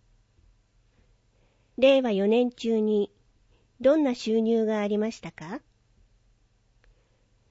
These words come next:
主な収入が四つに分類されています。丸一、主に給与。丸二、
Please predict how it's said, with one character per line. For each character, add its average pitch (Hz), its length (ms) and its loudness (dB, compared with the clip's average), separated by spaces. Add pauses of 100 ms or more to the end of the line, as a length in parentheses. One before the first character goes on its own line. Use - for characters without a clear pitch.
(440)
主 311 260 2
な 233 120 -4
収 226 280 -2
入 220 320 -2
が 190 260 -6 (400)
四 208 160 -2
つ 311 200 -6
に 311 120 2
分 240 240 0
類 240 220 -2
さ 220 140 -8
れ 214 120 -6
て 214 120 -10
い 196 180 -6
ま 180 180 -8
す。 - 240 -20 (1400)
丸 220 320 2
一、 220 500 -6 (720)
主 302 280 4
に 202 180 0
給 277 320 -2
与。 156 300 -8 (800)
丸 214 340 0
二、 185 340 -4